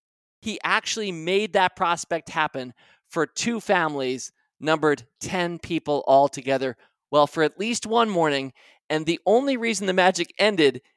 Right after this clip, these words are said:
is because he handed me the ticket, and I didn't have the same persuasive charisma and forcefulness to make it happen. And then it all unraveled, and we all realized we had been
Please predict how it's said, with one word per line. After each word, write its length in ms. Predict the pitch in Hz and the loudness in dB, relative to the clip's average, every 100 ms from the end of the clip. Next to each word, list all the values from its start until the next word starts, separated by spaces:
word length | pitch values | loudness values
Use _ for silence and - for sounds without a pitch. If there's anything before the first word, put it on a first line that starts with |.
| - | -6
is 180 | 160 | -4
because 400 | - 165 175 165 | -4 -4 0 0
he 160 | 151 160 | 2 -2
handed 440 | 196 233 240 214 | -2 -4 -4 -4
me 180 | 196 262 | -4 0
the 120 | 233 | 2
ticket, 520 | - - 156 147 139 _ _ _ _ | 2 0 -2 -2 -6 _ _ _ _
and 100 | 147 | -4
I 160 | 156 196 | 2 2
didn't 220 | 220 208 | 2 -4
have 260 | 196 202 180 | -2 -2 0
the 100 | 185 | -2
same 440 | - 208 190 185 - _ _ | 2 2 0 -4 -12 _ _
persuasive 640 | - 180 - 196 185 190 151 | -6 -4 0 2 2 0 -2
charisma 600 | - 196 160 165 156 143 _ _ _ | 2 2 2 2 0 0 _ _ _
and 180 | 156 160 | -4 -4
forcefulness 760 | - 175 165 - 143 131 123 - _ _ - | 0 0 0 -2 -6 -4 -8 -10 _ _ -10
to 80 | |
make 200 | 151 143 | -6 -4
it 80 | 147 | -2
happen. 380 | 151 147 143 147 - | -2 -2 -4 -6 -10
And 140 | 156 165 | -6 -2
then 60 | |
it 100 | 160 | 2
all 220 | 180 226 | 4 6
unraveled, 500 | 214 196 190 190 185 | 4 2 2 2 0
and 100 | 156 | -4
we 100 | 156 | 0
all 220 | 160 190 185 | 2 2 2
realized 580 | 180 165 156 151 - - _ | 0 2 2 0 -6 -18 _
we 120 | 147 156 | -8 -4
had 180 | 170 | -2
been 240 | 156 147 | -2 -6